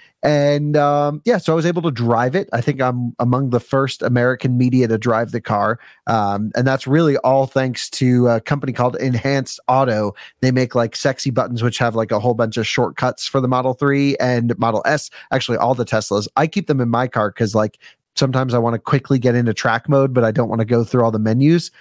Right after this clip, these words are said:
So I can just use their button and boom, enter a mode. Or in the non-performance Teslas, you can turn traction control off. You can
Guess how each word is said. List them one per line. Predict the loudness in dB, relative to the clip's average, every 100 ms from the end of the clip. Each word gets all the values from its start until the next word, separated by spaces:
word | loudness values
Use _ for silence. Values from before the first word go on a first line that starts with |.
| _
So | -2
I | 0
can | 2
just | 0 2
use | 2 4
their | 2
button | 2 -2 0
and | 0 0
boom, | 2 2 0 0
enter | -2 0 0
a |
mode. | 2 2 4 2
Or | 2 0 -2 -12 _
in | 0
the | 2
non-performance | 2 0 0 -4 0 -2 -2 -2
Teslas, | -2 0 0 0
you | -2
can | 0
turn | 0 -2
traction | -2 -4 -2 -4
control | 0 2 2 2
off. | 2 0 0
You | -2 0
can | 0 -2